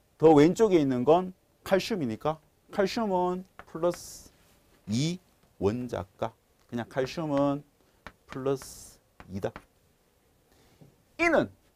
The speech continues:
마이너스가 돼야 되겠죠. 마이너스 삼입니다. P는 마이너스 삼입니다. 결합시킵니다. 칼슘과 P가 만나게 되면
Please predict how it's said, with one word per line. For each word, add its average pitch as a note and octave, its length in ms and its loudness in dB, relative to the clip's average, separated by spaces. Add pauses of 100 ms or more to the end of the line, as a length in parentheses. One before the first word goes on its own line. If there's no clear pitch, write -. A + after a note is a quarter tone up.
(880)
마이너스가 A3+ 540 8
돼야 F#3+ 120 10
되겠죠. D3+ 400 0 (200)
마이너스 D3 640 -2 (340)
삼입니다. C3+ 480 -6 (1700)
P는 C3 540 -8 (240)
마이너스 F#2+ 680 -14 (600)
삼입니다. G#2 400 -18 (1120)
결합시킵니다. F3+ 680 4 (580)
칼슘과 F#3+ 880 2 (320)
P가 F3 360 -2 (260)
만나게 C#3+ 420 2
되면 C3+ 280 -2